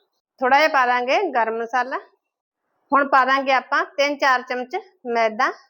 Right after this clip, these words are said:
ਮੈਦੇ ਨੂੰ ਆਪਾਂ ਛਾਣਿਆ ਹੋਇਆ। ਹੁਣ ਆਪਾਂ ਸਾਰੇ ਸਮਾਨ ਨੂੰ ਨਾ ਚੰਗੀ ਤਰ੍ਹਾਂ ਇੱਕ ਵਾਰੀ ਮਿਕਸ ਕਰ ਦਾਂਗੇ।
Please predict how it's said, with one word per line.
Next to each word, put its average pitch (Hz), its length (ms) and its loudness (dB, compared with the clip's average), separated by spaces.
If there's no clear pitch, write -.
ਮੈਦੇ 247 320 2
ਨੂੰ 285 80 2
ਆਪਾਂ 294 220 0
ਛਾਣਿਆ 247 440 -2
ਹੋਇਆ। 285 220 0
ਹੁਣ 302 140 0
ਆਪਾਂ 311 200 2
ਸਾਰੇ 302 320 2
ਸਮਾਨ 277 300 -2
ਨੂੰ 320 100 -2
ਨਾ 403 80 0
ਚੰਗੀ 294 280 -4
ਤਰ੍ਹਾਂ 277 200 -2
ਇੱਕ 269 160 -4
ਵਾਰੀ 262 200 2
ਮਿਕਸ 269 300 0
ਕਰ 214 220 0
ਦਾਂਗੇ। 175 320 -16